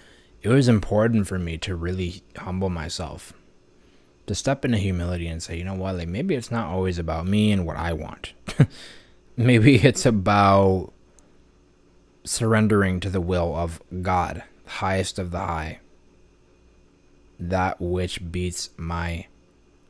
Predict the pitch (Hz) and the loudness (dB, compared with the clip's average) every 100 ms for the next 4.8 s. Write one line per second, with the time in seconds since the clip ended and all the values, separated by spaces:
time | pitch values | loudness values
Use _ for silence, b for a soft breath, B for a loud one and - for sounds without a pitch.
0 | _ - 170 - - _ - _ _ _ | _ -6 -4 -6 -14 _ -20 _ _ _
1 | _ _ _ _ _ - _ _ - 95 | _ _ _ _ _ -20 _ _ -4 -2
2 | 90 90 B B B B 107 101 120 151 | -2 -4 B B B B 0 2 4 6
3 | 127 120 - 117 104 107 101 95 - 92 | 4 4 6 8 6 2 2 0 -4 -6
4 | 87 - 78 80 - - - | -6 -8 -8 -8 -10 -12 -16